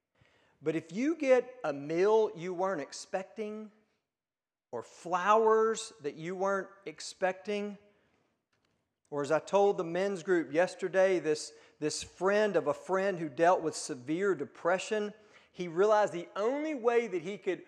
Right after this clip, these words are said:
remind him of his love was to send him postcards. So he sent him over seven hundred postcards. Why?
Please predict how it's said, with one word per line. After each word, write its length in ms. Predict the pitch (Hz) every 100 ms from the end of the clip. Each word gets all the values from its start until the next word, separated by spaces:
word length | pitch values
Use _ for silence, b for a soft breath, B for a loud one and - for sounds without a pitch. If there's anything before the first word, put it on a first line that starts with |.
| B
remind 600 | 160 156 147 165 202 240 220
him 220 | 226 214
of 100 | 185
his 200 | 190 -
love 420 | 180 175 151 147 B -
was 180 | 165 -
to 120 | 170
send 320 | - 202 180
him 140 | 160 -
postcards. 720 | - 214 226 - 156 131 127 -
So 100 | 175
he 80 |
sent 300 | 165 - 220
him 100 | 202 -
over 220 | 170 139
seven 600 | - - 240 262 302 285 -
hundred 480 | 233 240 226 220 185 - _ _
postcards. 800 | - 220 208 - - 127 113 104 -
Why? 340 | 226 220 117